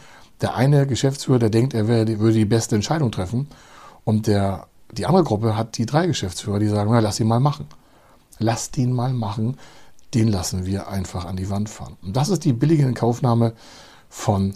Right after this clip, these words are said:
solchen schlechten Entwicklungen. Und solche Entwicklungen können dann wirklich verheerende Ausmaße annehmen. Warum? Wenn erstmal so ein quasi Krisenfeuer gelegt ist, dann kommt es selten zu,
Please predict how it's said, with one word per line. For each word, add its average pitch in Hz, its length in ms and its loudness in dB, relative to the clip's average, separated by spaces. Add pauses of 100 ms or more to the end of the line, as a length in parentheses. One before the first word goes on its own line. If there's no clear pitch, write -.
solchen 92 680 -4
schlechten - 680 -8
Entwicklungen. 113 540 -4 (680)
Und 98 140 -2
solche 156 240 2
Entwicklungen 123 460 0
können 165 340 2
dann 110 240 0
wirklich 120 260 -2
verheerende 123 840 0
Ausmaße 104 600 -4
annehmen. 104 520 -2 (360)
Warum? 110 380 2 (360)
Wenn 123 160 4
erstmal 131 340 2
so 127 140 2
ein 117 280 2
quasi 107 540 0 (340)
Krisenfeuer 143 840 2
gelegt 107 380 2
ist, 85 280 -8 (640)
dann 98 320 -2 (300)
kommt 127 280 -2
es 98 200 -6
selten 123 480 0
zu, 104 340 -2